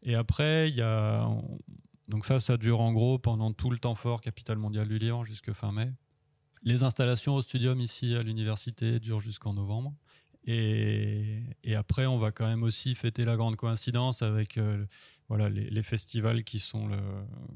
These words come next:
qui nous suivent depuis longtemps, qui sont la garde rapprochée des, des gens qui nous ont toujours soutenus, B D Colomiers, Formula Bula à Paris, Gribouillis à Bordeaux.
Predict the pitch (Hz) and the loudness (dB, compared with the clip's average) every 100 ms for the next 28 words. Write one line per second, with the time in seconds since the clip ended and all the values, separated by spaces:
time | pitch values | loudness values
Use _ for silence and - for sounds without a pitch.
0 | 104 - 107 104 - 110 107 104 113 104 | -16 -10 -6 -4 -2 -4 -4 -6 -4 -2
1 | 120 123 120 120 - 107 107 107 104 104 | 0 2 2 -2 -6 -6 -4 -2 -2 -4
2 | - 107 113 107 104 104 - - - _ | -6 -8 -6 -8 -8 -10 -14 -20 -20 _
3 | 127 110 113 110 123 107 110 95 113 104 | -6 -2 0 0 0 0 -2 -2 -2 -2
4 | 113 - 120 123 120 120 - _ _ 117 | -6 -4 0 2 2 -2 -6 _ _ -4
5 | 113 113 - 107 107 110 113 113 113 113 | 0 0 -2 -4 -4 -2 -2 -2 -2 -4
6 | 110 101 104 101 104 107 110 104 98 104 | -6 -4 -4 -4 -4 -2 -4 -6 -8 -6
7 | 110 113 113 104 - 107 104 104 104 110 | -6 -6 -8 -14 -12 -8 -6 -6 -4 -2
8 | 104 98 98 113 120 | -2 -4 -4 -4 -4